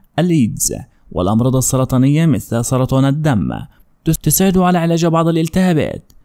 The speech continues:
مثل التهاب القصبات الهوائية والتهاب المفاصل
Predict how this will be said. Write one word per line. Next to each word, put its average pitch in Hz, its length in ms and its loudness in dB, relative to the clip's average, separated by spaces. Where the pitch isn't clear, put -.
مثل 127 240 0
التهاب 131 360 0
القصبات 131 520 0
الهوائية 160 600 0
والتهاب 139 520 0
المفاصل 123 720 0